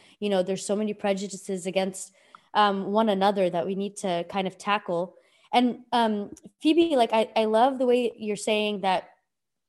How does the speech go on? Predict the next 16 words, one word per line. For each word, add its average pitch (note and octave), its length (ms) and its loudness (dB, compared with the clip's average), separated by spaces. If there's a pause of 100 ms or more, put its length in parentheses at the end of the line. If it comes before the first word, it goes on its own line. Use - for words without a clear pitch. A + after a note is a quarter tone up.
(100)
you G#3 100 -4
know, F#3 60 0
we G3+ 100 0
treat A#3 220 -2
everybody G3+ 440 -2
the F#3 120 -8
same F#3 400 -2
and E3 240 -6
we, G3+ 300 -6
we F#3+ 180 -4
love G3 240 2
them G#3 160 0
because F#3+ 300 -6
God F#3+ 260 -2
loves F3+ 280 -4
them. F3 320 -4